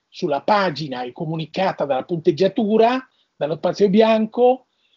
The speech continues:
ed è una pausa che implica anche un ritmo del pensiero. Quindi questo è un caso in cui, diciamo, gli strumenti della letteratura forniscono del-, diciamo, degli strumenti alla riflessione, all'argomentazione, eccetera.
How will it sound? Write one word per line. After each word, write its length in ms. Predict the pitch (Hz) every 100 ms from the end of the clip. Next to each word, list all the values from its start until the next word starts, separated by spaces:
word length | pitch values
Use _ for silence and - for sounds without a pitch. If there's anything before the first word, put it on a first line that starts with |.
| - - _
ed 220 | - 175
è 80 | 254
una 320 | 240 190 156
pausa 680 | - 226 247 262 214 240 220
che 140 | -
implica 880 | 196 214 220 190 202 226 226 180 180
anche 280 | 156 202 208
un 120 | 170
ritmo 320 | 160 185 226
del 140 | 175 135
pensiero. 760 | 135 117 208 208 160 117 107 _ _ _ _
Quindi 240 | 247 220
questo 240 | 185 220 180
è 40 |
un 100 | 208
caso 400 | 208 202 208 190
in 120 | 170
cui, 400 | 156 226 214 175
diciamo, 420 | 135 139 185 175 151
gli 120 | 151
strumenti 540 | - 170 202 226 214
della 160 | 165 151
letteratura 840 | 185 226 220 220 160 170 214 226 _ _ - _ _
forniscono 720 | - 233 220 240 - 262 240
del-, 540 | 202 165 165 170 165 147
diciamo, 460 | 147 151 151 208 185
degli 260 | 160 170
strumenti 720 | 180 240 214 185 185 208 208 180 _ _
alla 220 | 151 143
riflessione, 840 | 139 - 151 - 220 247 208 170 131
all'argomentazione, 1040 | 131 139 139 156 156 151 - 233 220 143
eccetera. 520 | 123 - 214 - 117